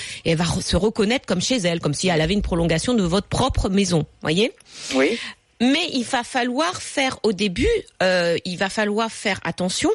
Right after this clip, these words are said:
Speaker 1: à ce qu'elle n'aille pas tout de suite dehors pour qu'elle ne, ne parte pas, euh, sans revenir. Parce qu'il faut qu'elle intègre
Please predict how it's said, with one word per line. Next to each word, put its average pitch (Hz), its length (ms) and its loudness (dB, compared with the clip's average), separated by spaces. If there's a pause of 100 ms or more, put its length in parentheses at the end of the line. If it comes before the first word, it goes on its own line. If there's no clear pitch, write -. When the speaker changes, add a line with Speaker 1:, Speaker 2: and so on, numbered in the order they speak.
(320)
Speaker 1:
à 190 100 -2
ce - 80 -8
qu'elle 208 220 0
n'aille 190 140 0
pas 180 200 -4
tout - 140 -10
de - 80 -8
suite 156 240 -4
dehors 208 460 2
pour 202 100 -2
qu'elle 196 220 0
ne, 170 180 0 (240)
ne 165 220 2 (120)
parte 233 360 0
pas, 247 260 0 (380)
euh, 185 280 4
sans 302 280 0
revenir. 254 580 0
Parce - 220 -4
qu'il 285 160 -2
faut 320 180 -4
qu'elle 220 300 -2 (200)
intègre 220 640 0